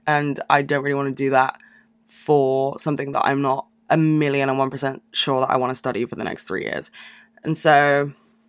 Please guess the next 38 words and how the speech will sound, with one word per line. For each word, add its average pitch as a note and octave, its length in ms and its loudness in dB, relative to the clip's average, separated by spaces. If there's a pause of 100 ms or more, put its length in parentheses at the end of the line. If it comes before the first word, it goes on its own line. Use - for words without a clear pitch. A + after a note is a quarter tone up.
(320)
yeah, F3+ 240 8
I've C3+ 140 8
been F#3+ 120 4
looking D4 220 4
around C#3 340 6
at, F#2 80 0
like, - 160 -2
other A#2 140 -2
options. C3+ 460 -4
There C#3 100 0
are C#3 180 -2 (840)
other E3 180 4
subjects C3+ 360 -4
that - 120 2
I've C3 140 2
always C3 200 -4
wanted C3 220 -8
to - 80 -12
study. B2 460 -4 (920)
Um, C3+ 480 2 (200)
but D3 120 0
my E3 100 4
thing E3 180 2
is, D#3+ 140 0
like, C#3+ 360 4
life D3 400 2
is F3+ 120 0
okay D3 300 0
right C3 180 0
now C3+ 500 0
in D3 80 -4
terms C#3 260 -6
of C3+ 80 -8
my C3+ 120 -2
career. C3+ 460 0 (880)
Um, C#3+ 300 4
and D3+ 160 -4
so C#3 500 2